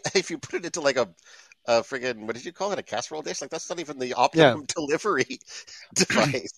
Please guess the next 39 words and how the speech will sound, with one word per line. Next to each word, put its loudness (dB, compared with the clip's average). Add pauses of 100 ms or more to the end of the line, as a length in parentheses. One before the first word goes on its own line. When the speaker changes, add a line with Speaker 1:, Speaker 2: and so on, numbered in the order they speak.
Speaker 2:
No, 12 (240)
it 8
was 12
actually 10
really 10
nice 10
'cause, 4
like, 4
it 4
had, 8 (160)
like, 0
depth 6
to 0
it, -6
so -4
we -4
really 4
stacked 6
it 4
up. 0
Like, -2
it 2
was 0
chock 6
full 2
of -2
stuff. 0 (500)
And 4
then 10
Speaker 1:
Oh, 6
I 6
Speaker 2:
it 8
Speaker 1:
see. 8
Speaker 2:
had, 10
like, 8
these, 0 (180)
it 10
had, 12
it, 2